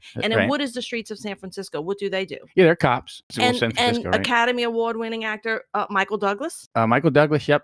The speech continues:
Speaker 1: And
Speaker 2: And, uh,
Speaker 1: Karl
Speaker 2: Karl
Speaker 1: Malden,
Speaker 2: Malden, who
Speaker 1: right.
Speaker 2: may have been nominated at least. So
Speaker 1: Oh, I mean,
Speaker 2: two
Speaker 1: these shows were huge
Speaker 2: pretty good
Speaker 1: back
Speaker 2: actors,
Speaker 1: then.
Speaker 2: yeah.
Speaker 1: I mean, most people,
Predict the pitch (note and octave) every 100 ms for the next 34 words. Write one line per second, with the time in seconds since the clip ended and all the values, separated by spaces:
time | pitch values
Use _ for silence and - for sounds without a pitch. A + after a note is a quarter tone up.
0 | - A3+ A#3 A#3 A3+ B2 B2 A#2+ F#3 B3+
1 | C4+ F4 F#3 A3+ G#3+ G#3+ B3+ F#3+ F#3+ G#3
2 | F3+ E3+ C#4 G3+ C#3+ D3 - B2+ - -
3 | F#3+ F3 E3 B2+ D3+ G#3+ C#4 - D#3+ G2+
4 | G2+ A2 E3 G#3+ C#4+ C#4 C4 A#3 C4 F2+
5 | G2 B3 G#3 _ _ - A#2 A2 A#2 D#3+
6 | - D#3 A2 G2